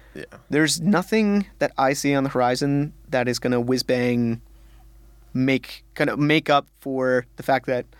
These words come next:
Speaker 2: our people can't be in two places at once.
Speaker 1: Yeah. I mean, look, you know, I'm totally on board with more defense spending, but isn't that a very hard case to make? I was just talking anecdotally with, you know, my fellow millennials.
Speaker 2: Yeah.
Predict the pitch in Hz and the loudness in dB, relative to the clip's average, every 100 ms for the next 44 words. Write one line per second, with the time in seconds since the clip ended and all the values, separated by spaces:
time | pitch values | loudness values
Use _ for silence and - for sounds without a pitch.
0 | - - _ - - - 127 - - 147 | -20 -20 _ -20 -8 0 0 -2 -6 -2
1 | 135 120 123 - - - - 127 127 120 | 0 0 -2 -8 -20 -12 -6 -4 -2 0
2 | 113 113 - - - - 135 131 - - | -2 -4 -10 -20 -10 -6 -4 -4 -4 -6
3 | - - - 110 78 - 135 131 110 117 | -6 -10 -4 -2 -2 -2 0 0 -2 -2
4 | 139 135 131 127 - - 135 127 123 113 | 0 2 2 -2 -10 -4 0 2 2 2
5 | 113 107 - 110 98 104 92 92 90 95 | 0 -2 -4 -4 -4 -2 -2 -2 -2 -2
6 | 123 151 175 165 143 147 139 - 117 107 | -2 0 2 2 2 0 -2 -2 -2 -2
7 | - 113 - 98 104 98 117 127 127 110 | -2 -4 -2 0 0 0 0 -2 -4 -8
8 | - - 147 147 135 127 104 110 101 101 | -10 -2 -2 -2 -4 -4 -2 -2 -2 -2
9 | 95 98 104 92 90 87 98 90 90 92 | -4 -4 -6 -4 -4 -2 -2 -2 -4 -4
10 | 87 85 87 - - 127 | -4 -6 -10 -10 -2 -2